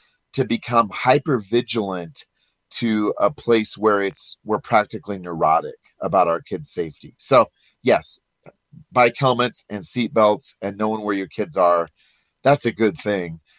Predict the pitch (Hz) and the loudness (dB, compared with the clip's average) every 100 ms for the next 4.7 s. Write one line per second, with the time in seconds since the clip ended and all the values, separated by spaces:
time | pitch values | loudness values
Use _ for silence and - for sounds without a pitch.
0 | _ _ 110 98 - 107 98 87 95 104 | _ _ -4 -4 -2 -4 -4 -6 -6 -6
1 | - 127 110 - 110 104 101 98 - 87 | -2 -2 0 0 0 0 -4 -4 -6 -8
2 | 98 - 101 90 - - 101 95 95 - | -8 -2 0 0 -4 -4 0 2 2 -2
3 | 92 78 - 101 95 92 85 90 82 92 | -8 -6 0 2 2 0 -6 -8 -6 0
4 | 85 80 - 95 90 85 82 | 0 0 2 4 4 2 -2